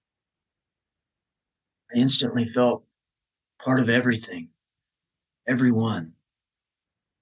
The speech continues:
Almost like I lived through everybody's eyes in the whole world. Like,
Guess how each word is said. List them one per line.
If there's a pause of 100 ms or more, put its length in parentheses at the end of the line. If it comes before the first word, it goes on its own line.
(1800)
Almost
like (3500)
I
lived
through
everybody's
eyes (1800)
in
the
whole
world. (2750)
Like,